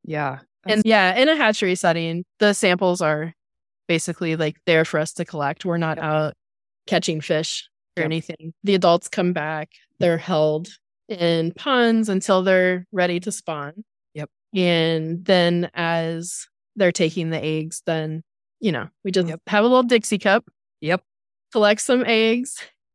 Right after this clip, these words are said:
Speaker 1: Who knew a Dixie cup could be a scientific tool?
Speaker 2: I know. And then we use a syringe, get some of the liquid
Speaker 1: Yeah.
Speaker 2: out,
Speaker 1: That's
Speaker 2: and then
Speaker 1: great.
Speaker 2: put the eggs back in with the others. And then that only, that little syringe comes back to the lab with us.
Speaker 1: So interesting.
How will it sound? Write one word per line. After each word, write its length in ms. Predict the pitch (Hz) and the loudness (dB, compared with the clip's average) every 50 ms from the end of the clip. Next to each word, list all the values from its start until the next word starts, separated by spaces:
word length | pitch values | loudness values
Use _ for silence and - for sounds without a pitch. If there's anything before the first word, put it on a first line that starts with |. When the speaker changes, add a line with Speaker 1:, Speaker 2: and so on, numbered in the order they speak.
| _ _ _ _ _ _ _ _ | _ _ _ _ _ _ _ _
Speaker 1:
Who 160 | - 254 277 | 2 4 4
knew 120 | 262 262 233 | 4 4 2
a 80 | 185 | 2
Dixie 320 | 165 - 185 190 - - 185 | 0 0 -2 -2 -2 -6 -4
cup 220 | - 175 151 - - | -2 -2 -2 -2 -4
could 120 | 160 151 | -6 -6
be 100 | 139 139 | -6 -6
a 60 | 131 127 | -6 -6
scientific 640 | - - 151 156 160 165 - 170 156 - 156 156 | -6 -6 -4 -4 -4 -4 -6 -6 -6 -6 -8 -10
tool? 320 | - - 143 135 120 120 - _ _ _ _ _ _ _ _ - | -10 -10 -8 -8 -8 -10 -12 _ _ _ _ _ _ _ _ -4
Speaker 2:
I 80 | 196 | -2
know. 320 | 180 180 180 175 170 175 185 _ - | 0 2 2 4 2 2 0 _ 0
And 160 | - 240 247 | 4 6 6
then 100 | 247 240 | 8 8
we 120 | 247 254 240 | 8 8 8
use 120 | 233 233 | 6 6
a 60 | 254 294 | 4 4
syringe, 680 | - - 302 269 240 202 180 185 180 175 180 190 214 | 2 2 0 2 4 4 4 2 2 0 -2 -4 -2
get 160 | 202 190 170 | -2 -2 -2
some 200 | - - 208 202 | 0 0 2 2
of 120 | 208 208 196 | 2 2 0
the 100 | 196 190 | -2 -2
liquid 380 | 196 196 196 185 _ - 170 | -2 -2 -4 -4 _ -4 -2
Speaker 1:
Yeah. 200 | 160 185 180 156 | -2 -2 -2 -2
Speaker 2:
out, 220 | 147 156 208 294 - - _ _ _ _ _ _ - | -4 -4 -4 -6 -6 -10 _ _ _ _ _ _ -6
Speaker 1:
That's 120 | 196 208 196 | -2 0 2
Speaker 2:
and 120 | 190 202 | 2 4
then 140 | 196 190 - | 4 2 2
Speaker 1:
great. 100 | 196 - | 0 -2
Speaker 2:
put 160 | - 208 - | -2 -2 0
the 160 | - 220 202 190 | 0 2 2 4
eggs 260 | 185 190 196 214 - | 4 2 2 0 -2
back 280 | 202 196 170 185 226 - - | -2 -2 -2 -2 -2 -6 -8
in 320 | 220 214 220 247 269 285 - - | -10 -8 -6 -6 -6 -6 -8 -6
with 200 | 262 240 233 233 | -6 -6 -4 0
the 120 | 247 240 | 2 4
others. 400 | 220 190 185 196 208 233 262 247 | 4 6 4 4 4 2 2 0
And 300 | 226 180 180 180 180 185 - _ _ _ | -2 -2 -2 -2 -4 -8 -10 _ _ _
then 380 | 151 147 160 196 208 202 196 190 | -20 -14 -2 2 4 4 6 6
that 200 | 185 180 - - | 6 4 4 4
only, 400 | 196 190 196 185 180 175 180 180 185 202 | 2 0 0 0 0 -2 -4 -6 -4 0
that 180 | 202 185 170 - | 0 2 2 2
little 220 | 196 190 190 190 | 0 0 -2 -2
syringe 500 | - - 196 180 170 165 170 170 180 - | -4 -6 -6 -6 -4 -4 -6 -8 -8 -8
comes 220 | - 165 165 180 | -8 -8 -8 -8
back 240 | - 170 160 151 - | -6 -6 -6 -6 -6
to 80 | - 185 | -8 -10
the 80 | 175 | -8
lab 240 | 170 165 165 170 185 | -6 -4 -4 -4 -4
with 160 | 196 196 - | -4 -6 -8
us. 260 | 190 208 220 - - - _ _ _ _ | -8 -10 -10 -12 -14 -20 _ _ _ _
Speaker 1:
So 360 | - - - 233 226 220 226 | -20 -14 -8 -6 -4 -4 -2
interesting. 680 | - 208 208 208 226 220 208 - - 170 135 113 - - | -2 -2 -2 -2 -2 -4 -6 -6 -8 -8 -8 -8 -12 -18